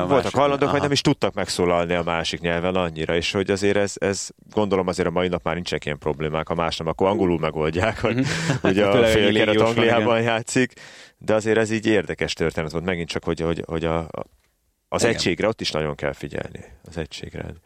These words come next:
Speaker 2: Kicsit ebben hasonlítanak talán a hollandokra.
Speaker 1: Nézzük tovább. Öm, Angliát és Horvátországot tettem én a, a következő kalapba, Uruguayjal és Kolumbiával együtt.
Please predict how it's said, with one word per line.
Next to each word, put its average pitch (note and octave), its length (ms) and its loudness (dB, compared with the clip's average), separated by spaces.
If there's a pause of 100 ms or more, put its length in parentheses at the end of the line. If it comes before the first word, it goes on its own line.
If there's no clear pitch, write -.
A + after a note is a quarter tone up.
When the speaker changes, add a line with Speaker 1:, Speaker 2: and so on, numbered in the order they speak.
(540)
Speaker 2:
Kicsit - 300 -2
ebben F#2 240 0
hasonlítanak D#2+ 640 -2
talán D2+ 280 -4
a D2+ 40 -4
hollandokra. D2 760 -8 (420)
Speaker 1:
Nézzük A2 400 -2
tovább. G#2+ 460 0
Öm, G2+ 640 -2 (160)
Angliát F#2+ 600 0
és F2+ 120 -6
Horvátországot D#2+ 1120 -4 (200)
tettem E2 400 -6
én D#2+ 120 -6
a, E2 220 -6 (140)
a - 120 -20
következő E2+ 480 -4
kalapba, F#2 380 -2
Uruguayjal F2 460 0
és E2 120 -6
Kolumbiával D2+ 640 -6
együtt. D#2 440 -8